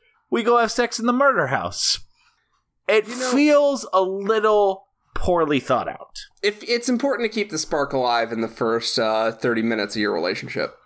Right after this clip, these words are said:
Speaker 1: Again, you, you, but you have a room. If you're like, "I don't know why I'm drunk, I wanna go back to that house and have sex," just have the first round in the hotel room that you've paid for that's right next to the restaurant. Why would you drive back?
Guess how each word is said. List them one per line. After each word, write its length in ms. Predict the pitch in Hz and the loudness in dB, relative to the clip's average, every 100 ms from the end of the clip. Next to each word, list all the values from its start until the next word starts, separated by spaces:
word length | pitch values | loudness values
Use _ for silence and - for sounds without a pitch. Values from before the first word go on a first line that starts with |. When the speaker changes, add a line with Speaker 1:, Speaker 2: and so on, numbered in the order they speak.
| - - | -14 -4
Speaker 1:
Again, 380 | 190 - 240 - - _ _ | -2 2 0 0 -8 _ _
you, 200 | 127 170 | -12 -8
you, 160 | 175 185 | -2 0
but 160 | 160 220 | 0 0
you 140 | 214 | 0
have 320 | 135 262 262 | 2 2 2
a 100 | 202 | 0
room. 340 | 143 147 110 - - - | 0 0 -2 -6 -8 0
If 200 | 254 247 | 0 2
you're 180 | 277 | 0
like, 440 | 254 220 175 175 - - | 2 2 2 -2 -8 0
"I 140 | 160 | 0
don't 160 | 165 160 | 2 2
know 120 | 156 | 4
why 220 | 160 156 | 4 4
I'm 100 | 143 | 2
drunk, 400 | 131 147 139 - - - _ - | 2 2 0 -6 -16 -20 _ -2
I 80 | 135 | 0
wanna 200 | 147 135 | 2 2
go 100 | 127 | 2
back 180 | 131 | 2
to 60 | 131 | 2
that 180 | 123 127 | 2 4
house 240 | 190 226 | 4 2
and 80 | - | -2
have 120 | 117 98 | -10 -2
sex," 540 | 110 101 - - - _ _ _ _ _ _ _ - | 0 0 -2 -6 -6 _ _ _ _ _ _ _ -6
just 180 | - - | -2 2
have 240 | 208 269 | 2 0
the 80 | 262 | -2
first 400 | - - 233 - | -4 0 0 2
round 540 | 214 202 190 190 180 - - - _ _ _ _ _ _ _ - | 2 4 4 2 -2 -8 -18 -20 _ _ _ _ _ _ _ -2
in 140 | 185 | 0
the 80 | 185 | 2
hotel 340 | 180 175 190 | 0 0 0
room 180 | 180 180 | 0 -2
that 100 | 170 | -2
you've 200 | 180 170 | -2 -2
paid 320 | - 202 202 190 | 0 2 2 0
for 160 | 196 | 0
that's 260 | 180 156 - | 0 -2 0
right 240 | 180 185 | 0 0
next 220 | 170 160 - | -2 -4 -2
to 40 | |
the 100 | 156 | 0
restaurant. 540 | 156 160 - 135 87 - _ _ _ _ _ _ | 0 -2 -2 -2 -2 -10 _ _ _ _ _ _
Why 380 | 151 175 185 185 | -4 0 2 2
would 200 | 180 180 | 0 -4
you 120 | 165 | -4
drive 340 | 165 165 156 | -2 0 0
back? 320 | 139 143 123 | 0 0 -2